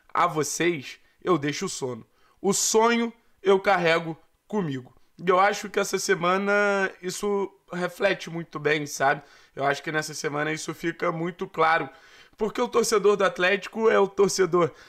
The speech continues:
que certamente ele tá extremamente ansioso, sabe?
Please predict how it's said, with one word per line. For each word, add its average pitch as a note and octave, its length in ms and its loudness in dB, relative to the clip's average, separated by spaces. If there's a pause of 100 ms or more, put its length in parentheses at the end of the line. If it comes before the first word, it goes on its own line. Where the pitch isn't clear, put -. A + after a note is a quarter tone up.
(220)
que G3 120 -2
certamente F3 920 2
ele E3+ 220 0
tá F3 500 0 (220)
extremamente F#3 880 0
ansioso, F#3 880 4 (480)
sabe? C#3+ 360 0